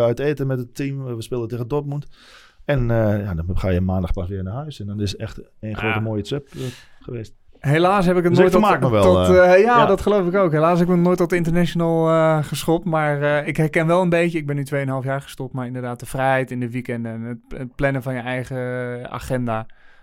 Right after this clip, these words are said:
Speaker 2: Eh, nou, die vrijheid herken ik wel. Want dat is, eh,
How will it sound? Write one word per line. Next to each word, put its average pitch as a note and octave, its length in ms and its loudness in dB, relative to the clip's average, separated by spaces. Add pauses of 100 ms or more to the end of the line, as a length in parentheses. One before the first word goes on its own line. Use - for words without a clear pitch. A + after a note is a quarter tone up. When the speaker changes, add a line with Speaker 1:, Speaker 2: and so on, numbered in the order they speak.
(180)
Speaker 2:
Eh, A2+ 260 -10
nou, A2+ 200 -10
die A#2 160 -10
vrijheid A#2+ 320 -8
herken A#2 240 -8
ik A2+ 80 -10
wel. G#2+ 200 -8
Want B2+ 140 -14
dat A2+ 160 -14
is, A2+ 240 -14
eh, A#2 60 -10